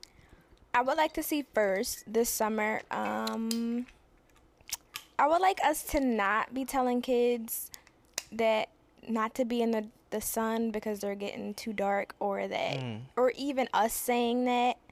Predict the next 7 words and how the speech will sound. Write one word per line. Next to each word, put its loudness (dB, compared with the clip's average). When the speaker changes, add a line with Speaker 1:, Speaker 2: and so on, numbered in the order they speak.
Speaker 2:
Mm-hmm. -6
Speaker 1:
around 0
anyone, 2
or 2
even 0
to 0
ourselves. 2